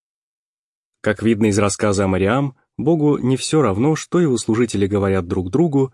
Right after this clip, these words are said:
или друг о друге. Кроме того, чтобы угодить Богу, нужно избегать неподобающей гордости и ревности, черт, из-за которых мы могли бы запятнать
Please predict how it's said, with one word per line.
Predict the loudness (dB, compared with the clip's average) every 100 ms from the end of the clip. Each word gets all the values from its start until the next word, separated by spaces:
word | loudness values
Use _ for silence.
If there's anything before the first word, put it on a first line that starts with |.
| _
или | 0 0
друг | 0 -2 0
о | -2
друге. | -2 -4 -8 -18 _ _ _ _ _ _ _ _ _ 0
Кроме | 2 2 2
того, | 2 0 -2 _ -10
чтобы | -4 0 2
угодить | 2 0 -2
Богу, | 0 0 2 0 -2 _ -2
нужно | 0 2 2
избегать | 2 0 0 0
неподобающей | -2 0 0 0 0 0 -2 -2
гордости | 0 0 0 -2 -2 -4
и | -2 -2
ревности, | 0 0 -2 -6 -10 -12 _ _ _ _ _ _
черт, | -2 0 0 -2 -16 _ -6
из-за | -2 -2
которых | -2 0 0 2 0
мы | 0
могли | 0 -2 -2
бы | -2
запятнать | -4 -6 -2 -2 -2